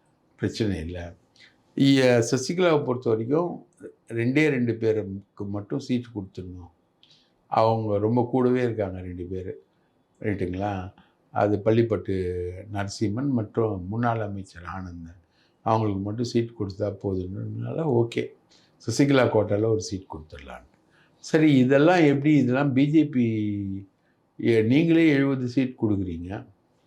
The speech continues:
இப்போ பாமகவை ஒற்றுமைப்படுத்தி கொண்டு வந்தா அவங்களுக்கும் வந்து பி ஜே பிக்கு எவ்வளோ சீட்டு கொடுக்குறோமோ அதுக்கு ஈக்குவலான சீட் வந்து அவங்களுக்கு கொடுக்கணும். அதுக்கப்புறம்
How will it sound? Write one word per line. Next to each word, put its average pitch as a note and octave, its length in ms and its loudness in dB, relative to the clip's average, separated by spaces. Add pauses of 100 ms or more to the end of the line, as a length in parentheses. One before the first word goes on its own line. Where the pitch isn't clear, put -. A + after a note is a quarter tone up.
(640)
இப்போ A2+ 320 4
பாமகவை D3+ 600 4
ஒற்றுமைப்படுத்தி B2+ 960 2
கொண்டு A2+ 260 -4
வந்தா A2 580 -2 (1080)
அவங்களுக்கும் D#3+ 640 4
வந்து C3+ 440 -2
பி B2 320 0
ஜே E3 100 4
பிக்கு D3 200 -6
எவ்வளோ B2 280 -2
சீட்டு B2 300 -6
கொடுக்குறோமோ G#2+ 440 -4
அதுக்கு B2 340 -2
ஈக்குவலான A#2+ 440 -2
சீட் G#2+ 280 -10
வந்து A2 440 -8 (400)
அவங்களுக்கு G#2+ 540 -2
கொடுக்கணும். F2+ 500 -6 (920)
அதுக்கப்புறம் C3 680 2